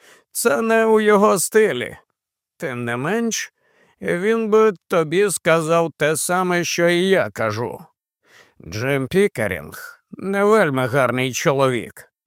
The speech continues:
Я б тримався від нього якнайдалі. Якщо він запросить тебе випити із ним хай навіть чашку кави, з ним та його небогою,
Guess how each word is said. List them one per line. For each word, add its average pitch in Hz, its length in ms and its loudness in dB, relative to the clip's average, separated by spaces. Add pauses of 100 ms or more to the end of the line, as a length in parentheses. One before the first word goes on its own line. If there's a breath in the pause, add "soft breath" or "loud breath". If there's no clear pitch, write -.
(400 soft breath)
Я 233 340 0
б - 100 -6
тримався 214 720 4
від 180 220 0
нього 175 280 2
якнайдалі. 147 1040 0 (520)
Якщо 120 540 -4
він 131 360 -2
запросить 127 880 0
тебе 117 320 -2
випити 117 720 -2
із 117 180 -2
ним 139 260 -2 (280 soft breath)
хай 143 280 -4
навіть 139 380 -2
чашку 131 480 -2
кави, 160 440 0 (480 soft breath)
з 127 140 -4
ним 147 320 0
та 135 160 0
його 143 460 4
небогою, 127 960 0